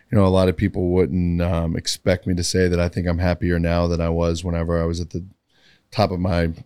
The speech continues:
you know, life, even when I was in the N F L. Um, I feel happier now. Like, uh, there's a purpose for me moving forward in life that I don't necessarily know what it is yet, but there's something out there for me that, um, you know, I have faith in, and I have,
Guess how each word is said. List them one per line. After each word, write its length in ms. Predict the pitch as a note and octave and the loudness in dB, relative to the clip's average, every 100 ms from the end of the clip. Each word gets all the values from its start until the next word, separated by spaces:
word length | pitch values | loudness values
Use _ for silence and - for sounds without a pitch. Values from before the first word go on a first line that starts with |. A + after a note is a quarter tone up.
| - | -6
you 100 | F2 | -2
know, 140 | E2+ | 0
life, 340 | F2 F2+ F2 - | 2 2 0 -2
even 240 | F#2+ F#2+ | 2 4
when 100 | A2+ | 4
I 60 | A#2+ | 4
was 140 | A#2+ | 2
in 80 | B2 | 2
the 100 | A#2+ | 4
N 80 | B2 | 2
F 160 | A#2 | 4
L. 320 | B2 A#2+ F#2+ - | 4 4 0 -6
Um, 460 | - A2 F#2 F2+ F#2+ _ _ _ | -6 -2 -2 -2 -6 _ _ _
I 180 | - G2+ | -2 -2
feel 200 | - A2 | 2 2
happier 440 | G2+ G2 G2+ G2 F#2 | 4 2 2 2 4
now. 280 | F#2 G2 | 4 4
Like, 300 | G2 F#2 F2+ | 4 4 2
uh, 320 | F2+ F2 F2 E2+ | 0 2 2 0
there's 240 | F2+ F2 | 0 -2
a 40 | |
purpose 320 | E2+ F#2 F2 - | 0 -2 -2 -4
for 120 | F#2 | -2
me 160 | F2+ | 0
moving 300 | F2 F#2 F2+ | 2 2 0
forward 300 | E2+ F2+ F#2 | -2 -2 0
in 120 | F2+ F2 | 0 2
life 260 | F2+ F2+ _ _ - _ | 0 0 _ _ -20 _
that 100 | - | 0
I 40 | A2 | 2
don't 160 | A#2 | 4
necessarily 480 | A2+ A#2 - A2+ A2 | 2 0 2 2 4
know 140 | G#2+ A2 | 4 4
what 100 | G#2+ | 2
it 80 | |
is 220 | A2+ A#2 B2 | 2 2 4
yet, 240 | A#2+ A2+ | 2 2
but 100 | G#2+ | -2
there's 160 | A#2 A2 | -2 0
something 300 | B2 G#2+ F#2 | 2 2 2
out 160 | F2+ | 0
there 120 | F#2 | -2
for 120 | E2+ F#2 | -4 -2
me 160 | F2+ | 0
that, 260 | F2 F2 - _ _ _ _ _ - | 0 -2 -4 _ _ _ _ _ -6
um, 460 | G2 F#2 F#2 - - | -2 0 0 -4 -8
you 100 | - | -2
know, 140 | F2+ F2 | 2 4
I 140 | F2 | 2
have 240 | F2 F#2+ - | 2 2 2
faith 320 | F#2+ F#2+ - | 0 0 2
in, 80 | F#2+ | 0
and 180 | F#2+ | 2
I 80 | F2+ | 2
have, 240 | F2+ F2+ | 2 2